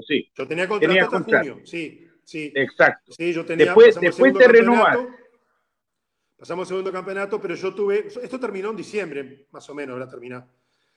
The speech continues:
Speaker 2: Eh, y, bueno, habíamos empezado en julio,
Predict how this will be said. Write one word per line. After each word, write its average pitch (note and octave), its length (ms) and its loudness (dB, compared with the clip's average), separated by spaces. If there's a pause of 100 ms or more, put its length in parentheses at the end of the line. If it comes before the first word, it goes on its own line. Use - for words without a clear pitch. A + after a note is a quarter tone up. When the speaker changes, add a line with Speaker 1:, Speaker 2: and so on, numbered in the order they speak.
(140)
Speaker 2:
Eh, D3+ 760 0
y, D#3 500 -12
bueno, F3+ 300 -12
habíamos D3+ 360 -12
empezado E3+ 280 -12
en E3 60 -14
julio, A3+ 580 -10